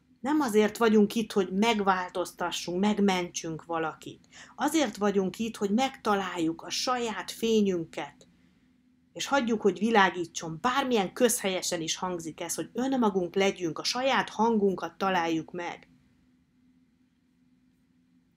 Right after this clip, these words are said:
Az én dolgom az,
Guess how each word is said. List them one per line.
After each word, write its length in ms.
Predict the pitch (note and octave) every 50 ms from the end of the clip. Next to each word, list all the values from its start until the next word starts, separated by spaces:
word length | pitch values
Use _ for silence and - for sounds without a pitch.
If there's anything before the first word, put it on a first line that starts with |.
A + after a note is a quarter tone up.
| _ _ _ _ _ _ _ _ _ _ _ _ _ _ _ _ _ - _ -
Az 160 | - G3 A3
én 220 | C4 C#4 C#4 B3
dolgom 420 | A3 B3 A#3+ A3+ A3 G#3 G#3 G3+ G#3
az, 500 | A3 C#4+ F4+ - - - - - -